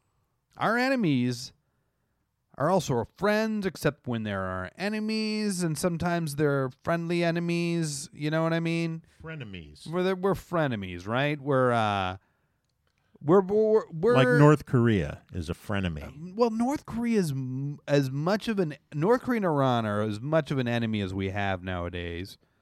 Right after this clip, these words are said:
Speaker 1: Uh, but, like, Russia, would you call Russia a buddy?
Speaker 2: I would not.
Speaker 1: Yes.
Speaker 2: But our president would. I think our
Speaker 1: Yeah.
Speaker 2: president would call North Korea our buddy, too.
Speaker 1: Yeah.
Speaker 2: He will not call, I think our only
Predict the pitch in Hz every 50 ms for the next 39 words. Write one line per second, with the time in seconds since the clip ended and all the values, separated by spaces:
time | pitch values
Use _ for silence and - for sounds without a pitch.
0 | _ _ _ _ _ _ _ _ _ _ _ _ _ _ _ _ _ - 113 107
1 | 101 95 92 90 87 87 87 85 85 82 87 98 - _ - - 196 202 226 208
2 | 143 139 160 214 240 - - 139 101 87 90 _ _ _ _ - 143 143 175 -
3 | - 202 208 202 190 185 208 208 - 214 208 208 190 170 180 196 220 233 233 -
4 | _ _ _ _ _ _ _ _ _ _ _ _ _ _ _ _ _ _ - 87
5 | 104 131 160 151 123 92 82 90 87 90 95 117 143 156 - - - 95 92 92
6 | 101 110 104 92 - - - - - _ - 87 80 - 98 90 90 87 - 92
7 | 90 82 - - - 139 147 147 160 143 107 95 82 82 82 85 95 117 147 160
8 | 120 120 117 120 123 127 123 123 123 120 117 117 110 101 98 120 120 113 107 110
9 | 107 104 98 101 101 98 92 - 117 107 104 104 101 101 101 104 - - - 110
10 | 107 127 175 185 139 110 92 80 80 90 87 90 92 90 - - - 165 170 143
11 | 92 76 78 - - - 110 127 147 165 - - _ _ _ _ _ - - 117
12 | 113 104 107 135 170 202 190 156 127 113 110 - - 120 110 110 110 - 120 110
13 | - 160 143 - 107 104 113 - 127 135 165 185 175 160 147 131 117 113 110 -